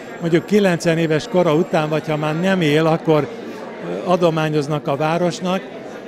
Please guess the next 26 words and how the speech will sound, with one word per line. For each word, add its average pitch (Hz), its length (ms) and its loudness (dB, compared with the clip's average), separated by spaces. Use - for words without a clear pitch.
Én 165 60 -4
azt 190 140 -4
mondom, 170 180 0
hogy 156 80 0
mivel 165 260 -2
nem 269 200 -2
lehet 180 200 0
tudni, 170 240 2
hogy 156 160 2
az 151 160 0
európai 156 1000 2
élet 151 280 2
helyzete 160 560 0
hogy 175 240 0
alakul, 160 480 0
változik, 165 600 0
én 160 140 0
a 147 80 -2
mostani, 147 920 0
ö, 139 300 0
tehát 165 160 0
a 160 60 2
most 233 280 0
élő 139 600 2
generációnak 143 1000 0
szeretnék 139 540 -2